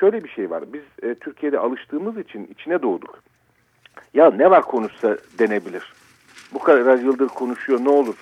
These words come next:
e, askerler konuşsa ne olur?" denebilir. E, ne olduğunu biliyoruz.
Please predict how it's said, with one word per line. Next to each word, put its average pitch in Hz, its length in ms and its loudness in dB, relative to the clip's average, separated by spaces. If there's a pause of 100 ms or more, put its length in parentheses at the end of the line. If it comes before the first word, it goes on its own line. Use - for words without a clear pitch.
(100)
e, 92 220 -2
askerler 110 520 -2
konuşsa 110 420 -10
ne 123 100 -4
olur?" 120 300 -4
denebilir. 101 420 -6 (680)
E, 139 160 2 (100)
ne 160 140 2
olduğunu 190 380 4
biliyoruz. 240 360 -2